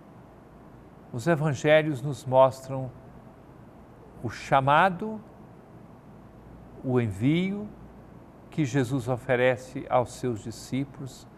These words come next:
aos doze apóstolos e depois aos discípulos. E esse chamado também toca em cada um de nós. Algumas recomendações de Jesus: disponibilidade total,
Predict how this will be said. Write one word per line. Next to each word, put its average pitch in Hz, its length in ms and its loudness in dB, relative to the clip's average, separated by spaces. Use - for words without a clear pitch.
aos 104 200 -6
doze 110 300 -2
apóstolos 139 960 4
e 127 80 -4
depois 123 500 0
aos 123 400 4
discípulos. 104 1040 -12
E 170 60 0
esse 190 240 2
chamado 156 580 2
também 143 320 -4
toca 143 600 6
em 131 160 0
cada 160 500 2
um 135 220 -6
de 117 120 -10
nós. 95 560 -12
Algumas 160 460 0
recomendações 135 920 2
de 113 120 -6
Jesus: 107 680 -8
disponibilidade 127 1000 2
total, 123 600 2